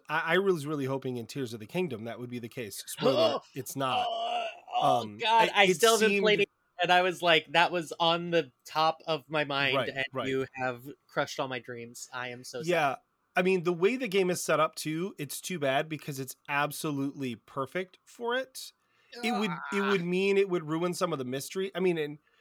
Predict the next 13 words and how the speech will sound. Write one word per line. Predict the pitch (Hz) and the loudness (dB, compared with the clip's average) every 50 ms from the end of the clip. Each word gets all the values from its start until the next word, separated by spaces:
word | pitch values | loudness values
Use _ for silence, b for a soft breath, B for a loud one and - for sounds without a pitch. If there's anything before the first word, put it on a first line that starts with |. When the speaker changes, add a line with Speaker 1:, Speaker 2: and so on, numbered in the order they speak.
| _ _ _ | _ _ _
Speaker 1:
hey, | - 185 180 156 | 0 2 2 2
maybe | 143 156 170 170 185 | 2 0 -2 0 0
you | 180 180 175 | -2 -2 -2
get | 156 170 151 - | -2 -4 -4 -4
to | 156 | -6
do | 143 156 160 147 143 | -6 -4 -4 -2 -4
a | 131 | -4
scene | - - 151 147 139 | -4 -6 -6 -4 -4
or | 139 | -4
something | 131 147 139 131 127 | -4 -4 -4 -4 -4
as | 127 120 | -6 -6
Zelda, | 110 127 123 120 120 120 113 110 - | -4 -4 -4 -2 -2 -4 -6 -6 -6
but | - 123 120 | -8 -8 -8